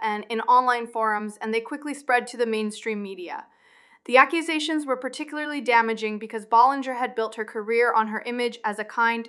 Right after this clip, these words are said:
and relatable person. The accusations against Ballinger were serious, and they had a significant impact on her career. She lost sponsorship deals, and her YouTube views declined.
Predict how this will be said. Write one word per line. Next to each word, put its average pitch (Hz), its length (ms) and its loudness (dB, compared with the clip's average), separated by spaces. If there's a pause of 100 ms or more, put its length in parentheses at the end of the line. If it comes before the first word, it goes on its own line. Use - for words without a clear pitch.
and 226 180 -2
relatable 202 560 -2
person. 196 480 -12 (880)
The - 180 -8
accusations 202 1080 0 (100)
against 196 720 -4
Ballinger 214 720 0 (100)
were 180 120 -6
serious, 208 920 -4
and 196 400 0
they 202 120 -2
had 202 180 0
a 202 60 -4
significant 226 840 -6 (340)
impact - 680 0 (260)
on 208 360 4
her 208 120 -8
career. 208 600 -4 (1040)
She - 260 -6
lost 254 340 6
sponsorship 220 640 2
deals, 202 480 -4
and 202 220 -4
her 196 200 -6
YouTube 196 420 -12
views 190 200 -12
declined. - 560 -2